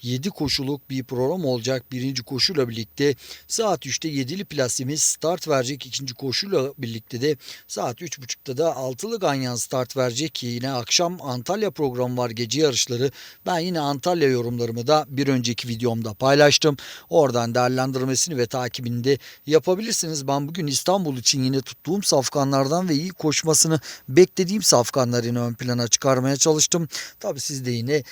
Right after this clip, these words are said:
her zamanki gibi tuttuğunuz ve eklemek istediğiniz safkanları da ekleyerek en iyi oyunu, kurguyu yapma noktasında yine İstanbul programı için değerlendirmeye çalışalım.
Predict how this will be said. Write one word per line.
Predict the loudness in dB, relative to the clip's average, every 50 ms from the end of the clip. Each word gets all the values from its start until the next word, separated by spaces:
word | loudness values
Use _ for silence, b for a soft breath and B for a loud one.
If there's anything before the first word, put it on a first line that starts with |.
| B B
her | B 2 2 2
zamanki | 4 2 2 0 0 -2 -4 -4 -6 -6
gibi | -4 -2 -2 -2 -2
tuttuğunuz | -4 -6 -14 -14 _ -6 -4 -2 -2 -2 -2 -2 0
ve | 2 2
eklemek | 2 2 0 0 0 0 2 2
istediğiniz | 2 2 0 -2 0 0 0 2
safkanları | 2 2 0 0 0 0 0 0 0 -2 -2 -2
da | -2
ekleyerek | -2 -2 _ 4 4 4 6 4 0 0 -4 -10 -6 0
en | 2 4 4 4
iyi | 2 2 0
oyunu, | 0 -2 -2 -4 -4 -6
kurguyu | -6 -4 -4 -2 -2 -2 -2 -2 0 0 -2 -2 -4 -6 -6
yapma | -6 -4 -4 -4 _ -2 0 2
noktasında | 2 0 -2 -4 -4 -4 -2 -2 -2 -2 0 0 0
yine | 0 0 0 0 -2 -2 B B B B B B B B B -4
İstanbul | -4 -2 -2 0 -2 -2 0 -2 -4 -4 -2
programı | 0 0 2 2 2 0 -2 -2 -2
için | 0 0 0 0 -2 -2 0
değerlendirmeye | 2 2 2 2 2 -2 -2 -2 -4 -4 -4 -2 -2 0 0
çalışalım. | 2 2 2 2 2 2 2 2 2 0